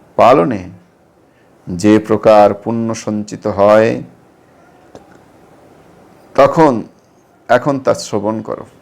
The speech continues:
সারা বছর সমস্ত একাদশীর ফল এই একটা একাদশী একটিমাত্র ব্রত উপবাস সে লাভ করা যায়। শঙ্খ, চক্র,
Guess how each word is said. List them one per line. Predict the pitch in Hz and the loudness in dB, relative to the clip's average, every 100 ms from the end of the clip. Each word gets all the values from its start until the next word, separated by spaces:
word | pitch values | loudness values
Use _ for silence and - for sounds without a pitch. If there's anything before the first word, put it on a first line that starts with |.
| _ _ _ _ _ _ _ _ _ _ _ _ - - | _ _ _ _ _ _ _ _ _ _ _ _ -20 -10
সারা | - 107 110 | 2 4 6
বছর | 110 110 - 117 120 | 4 0 0 0 0
সমস্ত | - 147 170 - - | -4 -6 -6 -10 -6
একাদশীর | 113 107 - 117 110 110 - 101 - | -2 -2 2 4 2 -2 -10 -12 -4
ফল | 113 120 123 143 135 _ _ _ _ | 2 4 4 2 -4 _ _ _ _
এই | 120 123 | -2 4
একটা | 120 120 - 123 | 4 2 -4 0
একাদশী | 110 - 117 139 147 127 120 95 - _ _ - | 0 2 4 6 4 0 -8 -14 -18 _ _ -16
একটিমাত্র | - _ - 117 113 - 104 110 117 _ _ _ _ _ - | -16 _ -10 -4 -4 -4 -4 -4 -6 _ _ _ _ _ -4
ব্রত | 117 113 | -2 2
উপবাস | 120 117 110 113 113 127 143 - - - _ _ _ _ _ _ _ | 2 2 0 2 4 6 4 2 -16 -20 _ _ _ _ _ _ _
সে | 101 | -2
লাভ | 98 95 - | 0 0 -2
করা | - 101 | -2 -2
যায়। | - - - - - _ _ | -2 -4 -4 -10 -18 _ _
শঙ্খ, | - - 107 110 - 104 107 | -14 -6 -4 -4 -2 0 2
চক্র, | - 107 - 104 101 98 | 2 0 -2 0 2 2